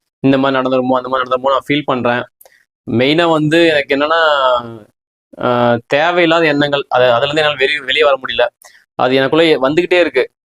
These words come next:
அது என்ன பண்ணதுன்னு எனக்கு ஒண்ணும் புரியல. So, அந்த மாதிரி தேவையில்லாத எண்ணங்கள்,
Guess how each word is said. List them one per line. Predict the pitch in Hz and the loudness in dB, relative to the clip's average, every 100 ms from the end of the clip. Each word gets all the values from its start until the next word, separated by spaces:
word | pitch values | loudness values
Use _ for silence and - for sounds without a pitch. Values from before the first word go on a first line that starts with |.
| - | -6
அது | 127 | -2
என்ன | 127 143 | 0 0
பண்ணதுன்னு | 165 156 151 | 0 -2 0
எனக்கு | 156 | 0
ஒண்ணும் | 139 139 | -2 -2
புரியல. | 143 143 127 - _ _ _ _ _ | 0 0 -2 -4 _ _ _ _ _
So, | - 143 | -4 -2
அந்த | 135 156 | 0 0
மாதிரி | 170 170 180 185 170 156 | 0 2 4 4 4 0
தேவையில்லாத | - 143 170 180 170 165 175 | -2 0 2 2 2 2 2
எண்ணங்கள், | 151 143 156 156 156 156 156 | 0 0 -4 -2 -4 -4 -10